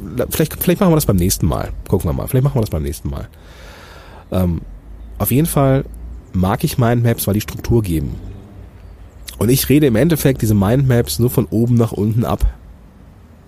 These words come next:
Also lese sie ab und hangel mich so beim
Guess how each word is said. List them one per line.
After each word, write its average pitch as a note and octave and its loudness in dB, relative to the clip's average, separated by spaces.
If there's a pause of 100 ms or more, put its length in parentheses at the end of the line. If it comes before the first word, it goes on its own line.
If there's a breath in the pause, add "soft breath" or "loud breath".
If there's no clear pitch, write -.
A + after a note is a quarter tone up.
(320)
Also E2 -2
lese F#2+ 4
sie F#2 0
ab - -4
und - -6
hangel A#2+ 4
mich A2 4
so G2+ 4 (500 loud breath)
beim D#2+ 0